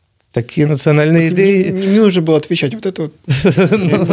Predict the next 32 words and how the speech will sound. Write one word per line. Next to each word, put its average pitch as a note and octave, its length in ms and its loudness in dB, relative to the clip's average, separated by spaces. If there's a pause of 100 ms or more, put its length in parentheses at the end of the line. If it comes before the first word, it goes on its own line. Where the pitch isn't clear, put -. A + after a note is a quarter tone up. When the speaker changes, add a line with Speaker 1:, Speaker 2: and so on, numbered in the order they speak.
Speaker 2:
достаточно. E3 500 0
Speaker 1:
просто F3+ 320 0
вось D#3+ 220 0
Максим F3+ 400 0
напісаў G3 500 0
выдатны, E3 540 0
э, C#3 800 2
аднойчы D#3+ 360 0
пост F3+ 300 0
на D#3+ 100 -2
Фейсбуку C#3 640 0 (460)
пра C3+ 140 0
тое, A#3+ 200 2
што D3 140 0
ўсе A#3+ 320 2
спрабуюць F3 560 -2
зрабіць C3+ 500 -2
Галандыю. A#2+ 640 -2 (680)
Да? G3 280 2 (460)
Так C3 120 -2
вось, F#3+ 260 2
вось, G3 240 2
не, G3 260 2
вось F#3 220 4
гэтая G3+ 320 2
вось F3+ 160 0
ідэя F#3+ 320 2
пра E3+ 160 0
шлях F3 580 0
у F#3+ 140 -6
космас, B3 560 0
яна E3+ 160 2